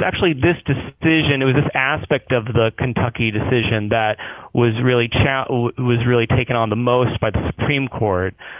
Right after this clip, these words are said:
um, as to whether or not this type of rule that ex-, required an express statement in, in, in a power of attorney agreement that specifically, um, uh,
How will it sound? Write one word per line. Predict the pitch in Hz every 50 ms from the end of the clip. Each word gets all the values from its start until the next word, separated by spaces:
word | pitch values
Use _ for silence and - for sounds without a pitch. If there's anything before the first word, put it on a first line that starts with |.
| - - - -
um, | 127 127 -
as | 135 127 -
to | - 139
whether | 131 147 165 165 170 151
or | 139
not | 131 135 135 135 127 120 -
this | 127 123 113 117 - - 139 135 135 - 113 - - - - - -
type | 147 156 160 -
of | 165 131 107 113
rule | 123 123 120 107 107 107 104 104 104 - - - - - - _ -
that | - 117 - 120 117 113 113 110 107 107 - - _ _ _ _ _ _ _ _ -
ex-, | 143 - - - - - - _ - - -
required | 156 139 135 - - - 175 170 165 156
an | 139 135
express | 127 - - - - - 147 151 120 117 - -
statement | - 143 135 135 135 131 120 117 117 110 -
in, | - 123 113 113 - - _
in, | - 123 117
in | 110 107
a | 110 107 104 98 -
power | - - 120 117
of | 107
attorney | 110 107 - - 127 120 120 117 113
agreement | 104 101 104 101 98 98 98 98 98 95 92 - - - - - - - - - -
that | 127 -
specifically, | - 139 127 - 135 131 131 120 - 123 120 113 107 107 104 101 - - - - - - - -
um, | - 120 113 107 101 - - - _ _ _ _ _ _ _ _ _ _ _ _ -
uh, | - 120